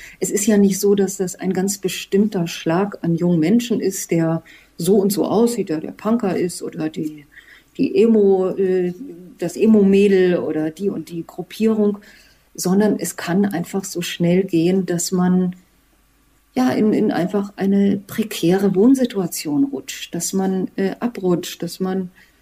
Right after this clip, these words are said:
äh, in der Schule nicht mitkommt, äh, im Studium Probleme bekommt, seinen Job verliert. Ähm, und ich glaube, äh, gerade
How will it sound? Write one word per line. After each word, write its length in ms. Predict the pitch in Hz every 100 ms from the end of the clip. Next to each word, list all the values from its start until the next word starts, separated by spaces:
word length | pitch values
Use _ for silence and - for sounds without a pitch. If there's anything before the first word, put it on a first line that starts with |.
| _ _ _ _
äh, 100 | 185 170 -
in 120 | 196
der 100 | 202
Schule 380 | 202 226 294 277
nicht 240 | 269 -
mitkommt, 680 | 214 220 - 202 196 202 202
äh, 240 | 202 190 180 - -
im 180 | - 233
Studium 840 | - - 254 254 226 220 220 220 208 - - -
Probleme 540 | - 233 196 208 220 214
bekommt, 580 | 185 - 185 185 185 - - _
seinen 240 | - 214 202
Job 240 | 190 -
verliert. 640 | - 185 175 175 175 170 _ _ _ _ _ _ _ -
Ähm, 520 | 185 180 180 180 -
und 100 | 190
ich 120 | 175
glaube, 380 | 180 170 190 196
äh, 300 | 190 147 190
gerade 540 | - 156 165 190 185